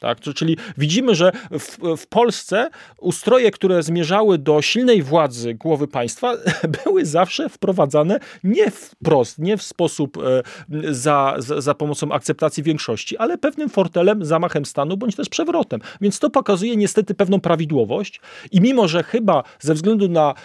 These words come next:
em, z-, sytuację międzynarodową, ale również jakość rządów partyjnych w Polsce, wzmocnienie władzy kie-, wykonawczej w tym kierunku byłoby pożądane, to jednak prawdopodobnie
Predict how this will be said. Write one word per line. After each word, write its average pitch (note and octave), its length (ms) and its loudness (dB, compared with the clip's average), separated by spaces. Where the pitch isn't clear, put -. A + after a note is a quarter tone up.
em, C#3 840 2
z-, D3+ 280 -2
sytuację G3 480 0
międzynarodową, A#2 800 0
ale A#3 260 4
również A#3+ 380 0
jakość F#3 440 0
rządów D#3 400 -2
partyjnych F3+ 560 2
w - 100 -20
Polsce, G2+ 520 -4
wzmocnienie D3+ 640 -4
władzy E3 300 0
kie-, C#3+ 260 -6
wykonawczej D3 520 -2
w - 80 -10
tym G3+ 160 0
kierunku F#3 400 2
byłoby F3+ 340 0
pożądane, C#3 640 -2
to G3+ 80 -2
jednak C4+ 420 -2
prawdopodobnie B3 840 -4